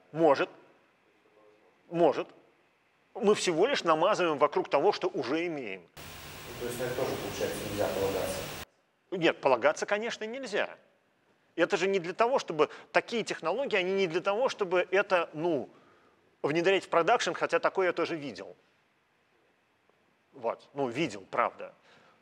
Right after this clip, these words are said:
Speaker 1: Т-, так, например, работают всякие приложеньки, э,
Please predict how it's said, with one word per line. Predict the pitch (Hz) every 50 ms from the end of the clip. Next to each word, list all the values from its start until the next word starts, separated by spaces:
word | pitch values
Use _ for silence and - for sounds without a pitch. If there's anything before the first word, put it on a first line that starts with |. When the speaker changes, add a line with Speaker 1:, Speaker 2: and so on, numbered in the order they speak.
| _ _ _ _ _ _
Speaker 1:
Т-, | - 202
так, | - - - 190 196 -
например, | 175 147 - 147 147 160 160 143
работают | 135 135 123 123 170 170 - 151 135 131 - - - - _
всякие | _ - - 160 151 - - -
приложеньки, | - - 147 143 139 139 135 123 156 185 185 156 - - 139 120 - - - - _ _ _
э, | - 127 120 123 123 123 120 120